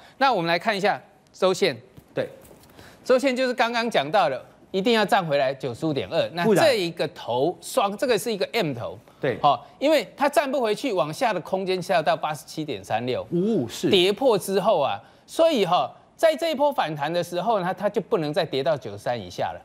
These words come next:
Speaker 2: 是。
Speaker 1: 好，如果再跌到九十三以下，那表示它这个跌破是一个成立的。
Speaker 2: 哦，要进行第二段。
Speaker 1: 那就麻烦。
Speaker 2: 对。
Speaker 1: 好，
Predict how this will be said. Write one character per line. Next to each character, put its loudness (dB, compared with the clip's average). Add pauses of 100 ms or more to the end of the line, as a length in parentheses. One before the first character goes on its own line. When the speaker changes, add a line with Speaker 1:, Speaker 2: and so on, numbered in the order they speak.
Speaker 2:
是。 -6
Speaker 1:
好， 4 (140)
如 4
果 6
再 4
跌 0
到 2
九 -2
十 0
三 0
以 -4
下， -2
那 -6
表 -2
示 -4
它 -4
这 -4
个 -2
跌 -2
破 0
是 -2
一 -2
个 -2
成 -6
立 -2
的。 -10 (100)
Speaker 2:
哦， -6
要 0
进 -4
行 -2
第 2
二 4
段。 2
Speaker 1:
那 -
就 -2
麻 -2
烦。 -4 (100)
Speaker 2:
对。 2
Speaker 1:
好， 2